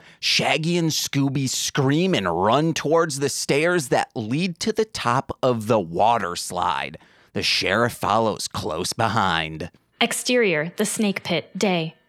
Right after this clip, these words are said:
Speaker 2: Fred, Velma, and Daphne each hold a net in front of one of the three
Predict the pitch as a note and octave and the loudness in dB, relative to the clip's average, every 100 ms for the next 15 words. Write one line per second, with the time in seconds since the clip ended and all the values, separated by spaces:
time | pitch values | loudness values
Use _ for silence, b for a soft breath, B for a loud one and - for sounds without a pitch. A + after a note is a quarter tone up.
0 | _ _ _ _ - A#3 A#3 A#3 G3+ G3 | _ _ _ _ -2 2 2 0 0 2
1 | A3 A3 - G3 E3 F3+ F3+ - A3+ A3+ | 2 2 0 -2 0 0 0 -2 -2 -2
2 | A3+ A3 - - A3 A3 F3+ F3 G#3+ B3+ | -2 -4 -2 0 2 2 2 2 2 0
3 | G#3 - F#3+ F3+ F3+ F3 F#3 A#3+ - F#3+ | -4 -2 -2 0 -2 0 2 0 -2 -2
4 | F#3 F3+ - G3+ G#3+ D3+ D#3 | -4 -4 -6 -2 0 0 -2